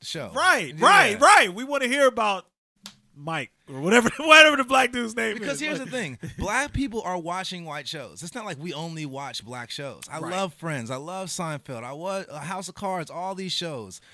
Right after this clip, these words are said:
Speaker 1: where
Speaker 2: Right.
Speaker 1: I don't see nobody like myself on there
Speaker 2: Right.
Speaker 1: because it's good T V.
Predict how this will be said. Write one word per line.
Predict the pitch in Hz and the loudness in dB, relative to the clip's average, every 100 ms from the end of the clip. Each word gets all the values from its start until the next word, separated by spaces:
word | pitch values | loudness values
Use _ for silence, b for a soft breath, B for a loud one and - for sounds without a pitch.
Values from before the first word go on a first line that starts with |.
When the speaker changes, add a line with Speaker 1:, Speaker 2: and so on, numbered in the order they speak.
| b | b
Speaker 1:
where | - | -6
Speaker 2:
Right. | 143 | -4
Speaker 1:
I | 160 | -4
don't | 143 160 160 | -6 -8 -8
see | 165 156 | -10 -10
nobody | 143 156 175 170 151 147 | -10 -10 -8 -6 -4 -2
like | 135 120 | -4 -4
myself | 127 113 131 113 107 | -6 -6 -8 -8 -8
on | 104 | -10
there | 98 85 78 110 | -10 -12 -16 -14
Speaker 2:
Right. | 113 | -10
Speaker 1:
because | 143 165 151 | -8 -8 -10
it's | 131 | -12
good | 117 160 - | -12 -12 -8
T | 175 156 | -8 -8
V. | 196 151 | -8 -10